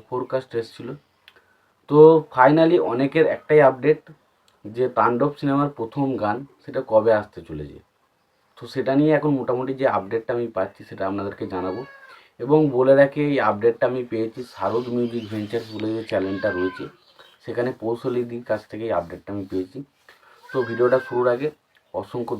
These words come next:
ধন্যবাদ জানাতে চাই পৌশালিদিকে, যে তিনি এরকম একটা আপডেট আমাদের সঙ্গে শেয়ার করেছেন। তো প্রথম যে তাণ্ডবের যে গানটা, সেটা কবে আসতে চলেছে সেই বিষয় নিয়ে যদি কথা বলি, দেখুন, প্রথম আপডেটটা হিসেবে দুটো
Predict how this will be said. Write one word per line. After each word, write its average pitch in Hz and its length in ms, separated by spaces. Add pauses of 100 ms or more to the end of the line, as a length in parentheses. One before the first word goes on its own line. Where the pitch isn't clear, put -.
ধন্যবাদ 107 380 (100)
জানাতে 107 320
চাই 120 180
পৌশালিদিকে, 98 600 (720)
যে 120 200
তিনি 127 220
এরকম 120 300
একটা - 240
আপডেট 92 280
আমাদের 101 260
সঙ্গে 110 260
শেয়ার 92 200 (100)
করেছেন। 73 300 (1700)
তো 120 60 (140)
প্রথম 135 300 (140)
যে 185 60 (100)
তাণ্ডবের 135 560
যে 135 60 (160)
গানটা, 95 380 (120)
সেটা - 160 (100)
কবে 117 260
আসতে - 260
চলেছে 76 280 (640)
সেই 143 260
বিষয় 147 260
নিয়ে 143 140
যদি 139 100 (100)
কথা 127 240
বলি, 123 140 (160)
দেখুন, 135 240 (1000)
প্রথম 139 280 (280)
আপডেটটা 135 440
হিসেবে 151 280
দুটো 120 160